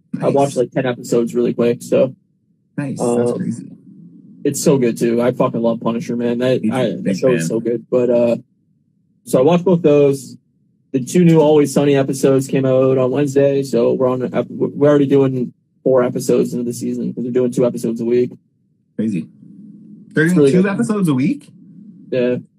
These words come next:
Speaker 1: There's only eight episodes a season, and it's, it's gonna be done in a month.
Speaker 2: Oh, crazy.
Speaker 1: Yeah. So, I don't know. It's really good, but, um,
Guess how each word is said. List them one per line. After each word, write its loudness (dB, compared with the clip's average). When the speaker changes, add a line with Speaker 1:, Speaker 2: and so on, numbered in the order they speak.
Speaker 1:
There's 0
only 4
eight 6
episodes 2
a -6
season, 2
and 2
it's, -6
it's -2
gonna 2
be -2
done 0
in -6
a -6
month. -4
Speaker 2:
Oh, -2
crazy. -4
Speaker 1:
Yeah. -2
So, 0
I 0
don't 2
know. -14
It's -4
really 6
good, 0
but, 0
um, -4